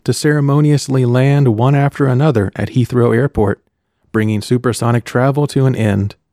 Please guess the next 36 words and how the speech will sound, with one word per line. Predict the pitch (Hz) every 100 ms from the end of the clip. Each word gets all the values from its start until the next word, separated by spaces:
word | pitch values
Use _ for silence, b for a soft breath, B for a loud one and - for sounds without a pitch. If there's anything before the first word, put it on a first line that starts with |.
| _ _ _ _
There | 104
would | 104 143
actually | 104 98 - 107
be | 104 113
another | 107 117 151 107
final | - 104 107 104
Concorde | - 110 107 113 104 98
flight | 110 101 113
out | 113 110
of | 104
J | 104 107
F | 107 -
K | 127 127 117
on | 107
November | 104 101 110 101
the | 107
fifth, | - 160 156 _
two | -
thousand | 107 98 95 101 95
three, | 98 95 127
when | - 110
the | 101
aircraft, | 98 107 - 110 104 139 - -
named | 113 110 107 104 104 - _ 113
G | 107 131 123 117 147 _ 113
B | 107 127
O | 120 117
A | 107 156
G, | 113 101 92 107 135 _ _ _ _ _
which | 101 -
had | 107 95
performed | 113 - 123 107
the | 104
final | - 110 104
commercial | - 104 101 107 98
flight, | 113 131 117